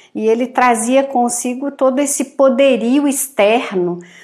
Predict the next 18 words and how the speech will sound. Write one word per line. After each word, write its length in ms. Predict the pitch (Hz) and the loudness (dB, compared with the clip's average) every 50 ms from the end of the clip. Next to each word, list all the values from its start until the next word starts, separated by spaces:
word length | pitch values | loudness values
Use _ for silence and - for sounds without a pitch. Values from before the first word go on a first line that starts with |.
| - _ | -18 _
toda 240 | - 214 220 220 240 | -2 -2 -2 0 0
essa 220 | 247 247 247 - 240 | -2 0 0 -2 -2
realidade 1000 | 247 - 254 240 247 254 254 254 247 226 190 185 202 214 233 262 269 262 247 240 | -2 0 0 0 2 2 0 0 -2 -2 0 2 2 4 4 2 2 0 -4 -6
externa 600 | 226 - - - 196 196 214 233 247 240 233 233 | -6 -8 -6 -2 -2 0 0 0 -2 -4 -4 -4
que 140 | - 247 | -2 -2
às 140 | 214 214 208 | -2 -2 -2
vezes 300 | 202 208 226 240 233 226 | -2 0 0 0 0 0
a 80 | 233 226 | -2 -2
gente 260 | 220 240 240 233 - | -2 -2 -6 -6 -4
quer 160 | - 226 214 | -4 -4 -4
tanto 360 | 220 - 247 269 311 - 302 | -2 -2 -2 -2 -2 -2 -4
dominar, 760 | 247 233 240 240 240 233 226 208 185 185 208 240 294 349 339 339 - - - - - - _ - | -4 -2 -2 -2 -2 -2 -2 -2 0 0 0 0 -2 -2 -4 -6 -10 -20 -20 -20 -20 -20 _ -8
mas 500 | - 226 240 247 262 269 269 - - - - | -2 0 0 0 0 -2 -6 -8 -10 -8 -4
ele 240 | 233 262 262 269 269 | -4 -2 -2 -4 -4
carregava 840 | - - 269 277 269 302 277 247 226 240 240 262 285 302 285 269 | 0 0 0 0 2 0 0 0 2 2 4 4 4 2 2 0
dentro 560 | 233 214 247 269 339 403 392 - 320 339 320 294 | 0 0 0 2 2 2 0 0 0 0 0 0
de 160 | 294 294 277 | -2 -4 -4
si, 560 | - - - - 254 262 294 349 403 - | -4 -6 -6 -4 -4 0 0 0 -2 -4